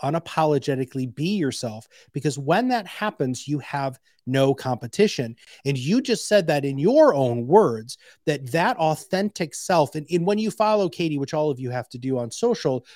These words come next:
you're gonna see that this is what you're seeing right now is who I hang out with when I, you know, I'm at conferences.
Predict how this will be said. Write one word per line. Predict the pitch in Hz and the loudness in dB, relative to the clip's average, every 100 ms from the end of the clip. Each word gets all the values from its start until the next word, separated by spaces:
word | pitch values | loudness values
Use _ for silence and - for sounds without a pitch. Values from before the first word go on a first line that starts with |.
| - | 0
you're | 156 | 2
gonna | 208 196 | 2 0
see | - 185 | -4 -2
that | 147 131 - - | 0 -2 -6 -2
this | 165 190 | 0 2
is | 196 143 - _ _ - | -2 -4 -10 _ _ 4
what | 156 156 | 4 6
you're | 170 | 4
seeing | 202 - 220 170 | 4 2 2 4
right | 165 156 | 2 2
now | 165 170 | 0 0
is | 135 - | -2 0
who | 160 | 2
I | 143 139 | 2 2
hang | 147 143 | 0 0
out | 135 131 | -2 -2
with | 120 127 | -6 -6
when | 123 | -6
I, | 127 123 131 | -6 -6 -6
you | 127 | -4
know, | 131 | -4
I'm | 123 | -4
at | 123 - | -6 -4
conferences. | 151 143 123 123 | -2 -2 -8 -10